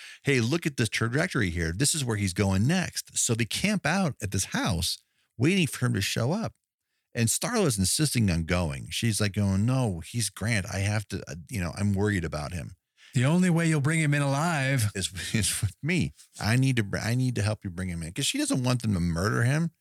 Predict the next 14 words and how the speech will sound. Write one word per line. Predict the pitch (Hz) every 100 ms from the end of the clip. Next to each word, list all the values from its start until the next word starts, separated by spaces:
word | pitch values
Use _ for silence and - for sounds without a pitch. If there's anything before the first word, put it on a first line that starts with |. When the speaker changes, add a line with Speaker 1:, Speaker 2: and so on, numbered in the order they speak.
| -
Speaker 2:
Right. | 254 262 165 -
She, | 160 214 214
you | 214 208
know, | 196 196
again, | 160 185 151 147
s-, | 131 131 127 - - _ - - - -
you | 120
know, | 117 120
it, | 127 131
you | 131 127 120
wanna | 120 120
call | - 120 117
it, | 110 -
uh, | 110 107 101